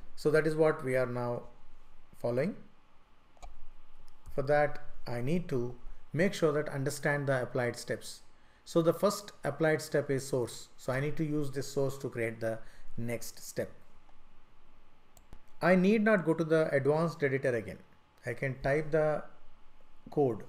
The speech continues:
or whatever formula or function I am within the formula bar. If you don't see the formula bar here, you need to go to the view tab and you need to act-, activate this formula bar option. So check the box. Now let me start writing the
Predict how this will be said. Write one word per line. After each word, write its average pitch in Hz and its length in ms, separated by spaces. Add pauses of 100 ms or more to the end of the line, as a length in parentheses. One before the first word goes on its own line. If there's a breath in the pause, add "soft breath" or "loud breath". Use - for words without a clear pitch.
or 120 140
whatever 117 360
formula 117 600
or 127 40
function 117 400
I 120 100
am 113 100 (140)
within 139 240
the 143 280
formula 139 400
bar. - 160 (1300 soft breath)
If 143 140
you 190 60
don't 170 280
see 208 220
the 196 140
formula 135 420
bar 120 280
here, 135 180
you 147 80
need 139 140
to 139 60
go 135 100
to 131 100
the 123 100
view 123 280
tab 214 360
and 120 420 (640)
you 135 80
need 131 180
to 139 60
act-, 127 440
activate 135 420
this 123 340 (120)
formula 117 420
bar 104 240
option. - 300
So - 400
check 139 200
the 123 60
box. - 400 (1080 soft breath)
Now 160 120
let 165 240
me 170 300
start - 500
writing 120 340
the 110 240